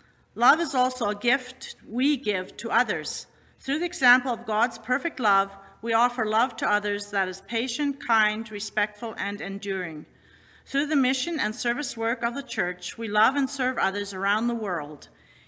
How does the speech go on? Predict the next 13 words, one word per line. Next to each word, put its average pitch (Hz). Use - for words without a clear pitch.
in 226
children's 285
camps, 220
youth 254
ministry, 233
church -
planting, 196
and 202
Bible 214
distribution. 202
Let 220
us 233
pray. 165